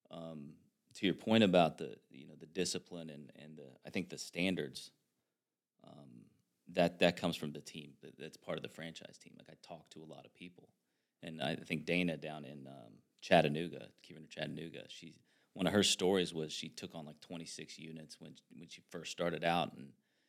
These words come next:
and she was, you know, really proud of, "Hey, I'm gonna show up on that monthly report that I'm growing fast and I got this." And then, you know, it became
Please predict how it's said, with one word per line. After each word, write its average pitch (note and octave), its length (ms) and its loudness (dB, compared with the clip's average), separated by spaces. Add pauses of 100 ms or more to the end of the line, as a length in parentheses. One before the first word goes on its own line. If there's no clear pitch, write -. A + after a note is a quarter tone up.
(160)
and E2+ 140 -18
she - 160 -4
was, - 180 -10
you F2 80 -12
know, D#2 160 -12
really E2+ 160 -8
proud F2+ 400 8
of, F2 160 8
"Hey, F#2 280 2
I'm F2+ 80 -2
gonna F2 120 -6
show F#2+ 240 6
up F2 80 6
on F#2 100 6
that D2+ 120 6
monthly F2+ 260 0
report G#2 460 4
that D2+ 100 -2
I'm D#2+ 100 -10
growing E2+ 260 6
fast F2+ 460 2
and - 80 -10
I D2 80 -14
got D#2+ 320 0
this." E2 380 -8
And D#2+ 100 -16
then, D#2+ 260 -16 (500)
you E2+ 80 -20
know, D#2+ 100 -20
it E2 100 -16
became E2 520 -2